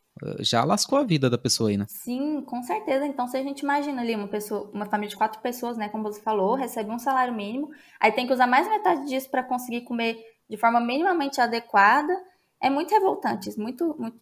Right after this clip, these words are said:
Speaker 2: triste, e, e isso nos diz que realmente a culpa não é sempre nossa, né, da, da nossa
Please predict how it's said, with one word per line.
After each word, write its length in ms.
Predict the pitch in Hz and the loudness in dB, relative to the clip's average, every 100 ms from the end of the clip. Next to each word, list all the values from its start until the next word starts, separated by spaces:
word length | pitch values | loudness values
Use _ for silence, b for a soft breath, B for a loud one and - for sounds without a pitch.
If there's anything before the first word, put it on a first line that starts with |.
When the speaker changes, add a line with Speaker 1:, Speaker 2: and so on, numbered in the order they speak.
| _ | _
Speaker 2:
triste, 460 | 226 226 277 - 285 - | -4 -2 -2 -2 -6 -4
e, 240 | - 247 - 247 254 | -4 -6 -4 -2 -2
e 60 | 254 _ _ | -4 _ _
isso 500 | 247 339 415 254 196 196 B B | 0 2 2 0 -2 -4 B B
nos 260 | 220 220 190 | -6 -4 -6
diz 480 | 208 269 392 311 - | -4 0 0 0 -4
que 240 | - 277 277 | -2 -2 0
realmente 440 | 294 370 415 - | 0 0 -2 2
a 80 | 269 | 2
culpa 460 | 277 262 311 320 | 4 0 0 0
não 160 | 285 254 | 4 4
é 80 | 311 | 2
sempre 340 | - 381 359 | 0 -4 -2
nossa, 460 | 311 294 302 302 240 | 2 4 4 2 -4
né, 160 | 214 | -2
da, 220 | 233 220 202 | -2 -2 -4
da 180 | 202 | -2
nossa 380 | 208 214 - 208 | -4 -4 -6 -8